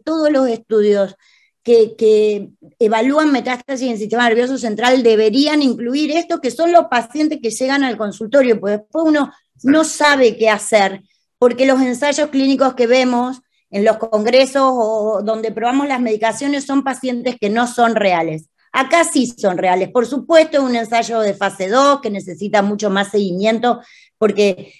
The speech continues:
Speaker 1: el, la mediana actual de seguimiento es de nueve punto siete meses,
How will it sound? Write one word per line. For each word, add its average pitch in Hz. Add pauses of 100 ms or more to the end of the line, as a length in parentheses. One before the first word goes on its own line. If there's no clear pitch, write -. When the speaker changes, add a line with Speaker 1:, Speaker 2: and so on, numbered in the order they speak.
Speaker 1:
el, 220
la 214
mediana 247
actual 254
de 247
seguimiento 240
es 262
de 233
nueve 240
punto 247
siete 247
meses, 269